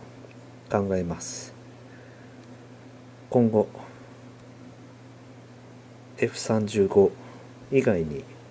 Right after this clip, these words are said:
いろんな有人無人の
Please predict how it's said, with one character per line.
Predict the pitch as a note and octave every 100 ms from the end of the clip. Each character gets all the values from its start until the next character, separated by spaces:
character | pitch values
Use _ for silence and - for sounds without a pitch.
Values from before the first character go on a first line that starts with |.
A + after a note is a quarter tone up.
| -
い |
ろ | G#2+ G#2+
ん | G2+
な | F#2+ - - - - - - - - - - - - - - - - - - - - - - - - - - - - - - - - - - - - - -
有 | B2 A#2
人 | A2+ G#2+ G2+
無 | G2
人 | - G2 F#2
の | F#2